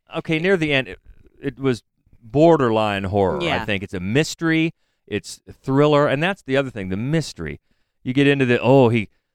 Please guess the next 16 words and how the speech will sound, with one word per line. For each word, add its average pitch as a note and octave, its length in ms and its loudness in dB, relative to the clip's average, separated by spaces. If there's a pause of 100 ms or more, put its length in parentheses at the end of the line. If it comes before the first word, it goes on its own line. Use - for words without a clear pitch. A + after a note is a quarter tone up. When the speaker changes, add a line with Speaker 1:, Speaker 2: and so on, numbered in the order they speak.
(260)
Speaker 1:
it's - 160 -16
one F3 100 -4
of E3+ 60 0
those B2 200 2
mysteries A2+ 580 -4
where G2 400 -2 (600)
once C#3 380 -2
this A#2+ 300 -4
guy F2+ 300 -4
gets F2 280 -8
here, F#2 200 -2
oh, C3 160 4
now C#3 200 0
that B2 140 -2
he's F#3+ 320 -2
here, G2 280 -2